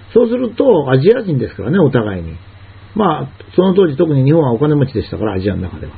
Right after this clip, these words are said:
まあ、他の国はゴムを売ってくれたり、石油を売ってくれたりするでしょうね。だからそれを日本が買って、アジアの国で繁栄しましょうと。だってヨーロッパが来ると植民地で、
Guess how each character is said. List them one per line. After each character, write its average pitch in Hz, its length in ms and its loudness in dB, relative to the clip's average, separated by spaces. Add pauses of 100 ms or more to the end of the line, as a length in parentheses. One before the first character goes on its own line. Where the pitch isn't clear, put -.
(560)
ま 180 120 2
あ、 - 40 4
他 151 200 2
の 170 100 0
国 160 180 2
は 170 320 2
ゴ 143 140 4
ム 143 180 0
を 113 40 2
売 - 40 2
っ - 20 -14
て 117 120 -4
く 117 80 2
れ 120 80 4
た 151 100 0
り、 131 80 4
石 117 120 2
油 127 240 4
を - 40 4
売 - 20 2
っ 113 40 -4
て 120 120 -6
く 123 80 2
れ 120 80 0
た 113 80 0
り 104 100 -2
す 120 80 -4
る 117 100 -2
で 98 100 -4
し 98 80 -10
ょ 113 40 -6
う 139 40 -2
ね。 226 160 2
だ 208 60 -4
か 160 80 0
ら 135 80 4
そ 147 80 6
れ 160 100 4
を 156 40 4
日 151 100 2
本 147 120 2
が 127 100 -4
買 120 160 -4
っ - 120 -8
て、 139 240 0 (380)
ア 160 160 0
ジ 240 160 -2
ア 240 100 2
の 170 140 0
国 165 240 0
で 190 100 2
繁 151 220 0
栄 143 80 0
し 135 80 -4
ま 131 120 0
し - 80 0
ょ 98 40 2
う 87 60 -4
と。 - 80 -18 (300)
だ 180 80 2
っ - 20 -6
て 151 60 2
ヨ 170 120 8
ー 262 60 2
ロ 330 120 2
ッ - 60 -6
パ 214 80 -2
が 147 120 0
来 120 60 -4
る 131 80 2
と 123 80 0
植 175 260 2
民 277 180 2
地 139 120 -8
で、 98 200 -2